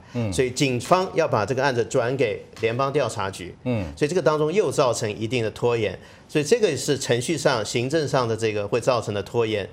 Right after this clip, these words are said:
Speaker 2: 可能是有问题的。
Speaker 1: 嗯。
Speaker 2: 但是在侦查的专业上面来讲的话呢，我想我们应该尊重他们这个办案人员的这个基本的态度。
Speaker 1: 嗯。
Speaker 2: 大家都很想去破这个案。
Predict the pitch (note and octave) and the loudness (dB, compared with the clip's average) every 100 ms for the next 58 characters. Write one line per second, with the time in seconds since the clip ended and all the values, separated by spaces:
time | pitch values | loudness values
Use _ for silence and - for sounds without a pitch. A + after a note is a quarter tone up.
0 | - A#2+ A2+ A#2+ B2+ A2 G2+ A2+ G2 F#2 | -4 0 0 0 0 0 2 0 -4 -4
1 | F#2 - B2+ A2 E2 E3 D#3+ D#3 C#3+ G3 | -6 -4 -4 -2 2 0 2 0 2 0
2 | C4+ C#3+ B2 B2 E3+ G#3 D#3 D#3+ C3 G#2+ | 0 0 0 2 2 2 0 0 0 -2
3 | G#2+ G#2+ F#2+ G2 B2+ A2+ G#2+ G#2 - - | -2 -2 -4 -4 -2 0 0 -2 -6 -20
4 | - C3 C#3 A#2 A2 B2+ C3+ B2+ E3 E3 | -2 0 2 2 0 0 0 0 0 0
5 | D#3 G#2+ A#2 A2+ A2 A2 G#2 G#2 G2+ G2+ | -2 0 -2 -2 -2 -4 0 0 0 -4
6 | - D3+ C3+ A#2+ G#2 A2 G#2 G2+ G#2 G#2 | 0 0 2 0 -2 -2 -2 -2 -6 -6
7 | G2+ G2 - C3 B2 F#2+ - C#3 G2+ G#2 | -6 -6 -4 -4 -2 -6 -4 -2 -2 -4
8 | - B2+ G#2+ D#2+ - C#3 C3 C3+ C3 B2 | -4 -2 -2 -4 0 2 2 0 0 -2
9 | B2+ G2+ G#2 - C3 G#2 G2+ G2 A2+ | -2 -4 -6 0 0 0 -2 0 -2